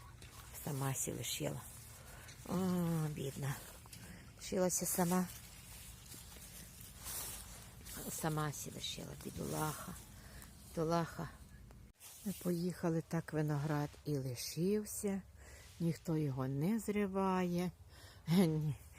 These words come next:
нікому він не треба, той виноград. Видите, які гроняги винограду. А він ще такий, ще такий тугий, ще такий повні такі грони. Навіть не знаю, що з ним. Ну, я знаю, може,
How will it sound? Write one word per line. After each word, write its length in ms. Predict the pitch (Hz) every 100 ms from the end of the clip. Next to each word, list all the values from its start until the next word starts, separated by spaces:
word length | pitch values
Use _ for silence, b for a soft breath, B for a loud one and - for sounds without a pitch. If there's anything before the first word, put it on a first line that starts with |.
| B B
нікому 560 | 180 - - 196 156 151
він 280 | 143 131 139
не 160 | 175
треба, 520 | 185 180 180 180 175
той 260 | 175 170 170
виноград. 680 | 160 160 160 160 156 151 151 - B B B B B
Видите, 380 | 185 185 180 190
які 380 | 175 - 190 175 -
гроняги 640 | 165 180 170 175 170 175 175 - -
винограду. 600 | 170 175 165 165 165 165 - B B B
А 100 | 160
він 180 | 170 170
ще 160 | -
такий, 440 | 143 147 - 151 143 - B B B -
ще 180 | - 160
такий 540 | 156 147 - 156 151 -
тугий, 580 | 139 123 143 160 165
ще 180 | 147 -
такий 520 | 135 131 - - 143 -
повні 440 | 131 131 135 131 135
такі 360 | 143 - 123 - B B B -
грони. 480 | 143 131 127 123 135
Навіть 260 | 214 262 -
не 140 | 277
знаю, 260 | 196 120 113
що 220 | - 120
з 100 | 123
ним. 240 | 113 117 -
Ну, 180 | 165 190
я 140 | 233
знаю, 320 | 240 180 208 196
може, 340 | 156 170 175